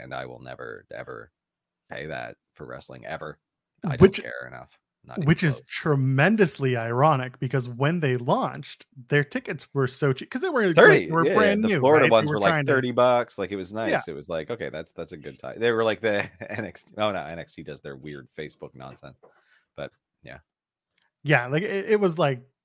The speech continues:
Speaker 2: it used to be, like, twenty-five bucks get you in the door,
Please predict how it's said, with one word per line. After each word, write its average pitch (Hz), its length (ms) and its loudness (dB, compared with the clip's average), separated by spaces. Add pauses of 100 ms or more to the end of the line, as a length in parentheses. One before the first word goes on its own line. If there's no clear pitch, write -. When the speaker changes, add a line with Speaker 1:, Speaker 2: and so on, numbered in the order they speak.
(340)
Speaker 2:
it 165 60 -6
used 208 160 -6
to - 40 -14
be, 165 80 -2
like, 123 160 -2
twenty-five 151 460 2
bucks 143 200 0
get 135 220 -2
you 139 60 0
in 123 60 0
the 123 60 -2
door, 156 360 2